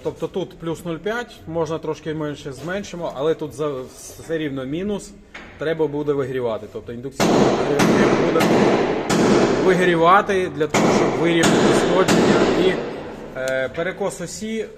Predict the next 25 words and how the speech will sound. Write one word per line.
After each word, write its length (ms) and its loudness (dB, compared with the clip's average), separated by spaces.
мінусовий, 680 -2
це 440 -4
не 120 -4
гарно 460 2
для 80 -2
причепа. 560 4
Перекошення 640 2
осі 240 0
повинно 440 0
бути 500 0
більше 460 -4
нуля, 460 0
тобто 440 -2
нуль, 360 4
плюс 340 -2
нуль 180 0
один, 440 2
плюс 260 -4
нуль 120 -4
два 260 2
до, 280 2
до, 460 -2
до 240 -4
плюс 300 -6
один. 280 -6